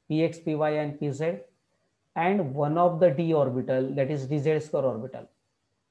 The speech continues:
This D Z square orbital, it is most suitable for the formation of the sigma bond.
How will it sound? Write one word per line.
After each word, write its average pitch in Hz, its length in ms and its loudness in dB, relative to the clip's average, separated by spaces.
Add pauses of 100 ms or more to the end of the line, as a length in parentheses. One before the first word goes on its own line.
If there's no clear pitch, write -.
(960)
This 208 280 2
D 175 180 4
Z 175 220 6
square 180 260 2
orbital, 139 500 -2
it 160 180 -6
is 160 160 0
most 147 360 -4
suitable 143 400 -2
for 123 180 -4
the 131 140 -4
formation 120 500 -6
of 117 120 -8
the 160 80 -6
sigma 123 420 -4
bond. 110 220 -8